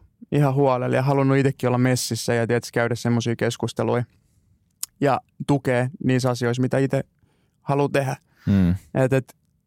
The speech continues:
Speaker 1: siis suurin osa on, no, silleen tosi, tosi positiivista. Sit tulee jotain muutamia viestejä, että hei, mä ajattelen muuten ihan sata prossaa päinvastaisesti kuin sinä esimerkiksi.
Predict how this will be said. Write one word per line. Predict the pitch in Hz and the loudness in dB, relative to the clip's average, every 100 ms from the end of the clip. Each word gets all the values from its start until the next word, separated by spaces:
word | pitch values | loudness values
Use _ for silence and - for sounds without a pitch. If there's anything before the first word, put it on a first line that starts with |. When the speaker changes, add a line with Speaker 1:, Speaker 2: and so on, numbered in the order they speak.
| _ _ - | _ _ -4
Speaker 1:
siis | 135 123 - | -2 0 0
suurin | 165 165 151 135 127 _ _ _ _ _ _ - | 2 4 4 2 0 _ _ _ _ _ _ -2
osa | 131 - | -2 0
on, | 120 113 | -2 0
no, | 117 - | -2 -4
silleen | - 127 123 120 | -2 0 2 0
tosi, | - 131 127 | 0 0 0
tosi | 117 120 | 0 -2
positiivista. | 123 117 117 107 110 117 - | -2 -4 -2 -2 -2 -4 -4
Sit | 135 - | -6 -2
tulee | 135 123 | 0 2
jotain | 123 120 113 - - | 2 0 -2 -4 -4
muutamia | 131 123 120 117 | -4 0 0 0
viestejä, | 117 120 - 127 | 0 -2 -2 -6
että | 123 | -2
hei, | 123 | -2
mä | 120 | 0
ajattelen | 123 123 123 123 | -2 -2 -2 0
muuten | 120 120 - - | 0 -2 -6 0
ihan | 151 147 127 - _ _ _ _ | 2 2 0 -6 _ _ _ _
sata | - - 151 135 | -20 -6 -2 -2
prossaa | 127 117 117 - 123 - | -2 -4 -4 -6 -6 -4
päinvastaisesti | 135 123 123 131 123 131 - | -4 -2 -4 -6 -8 -8 -10
kuin | - | -8
sinä | - 147 - - _ _ _ _ - | -4 -2 -4 -8 _ _ _ _ -6
esimerkiksi. | 131 123 120 120 123 - | -4 0 -2 -2 -6 -8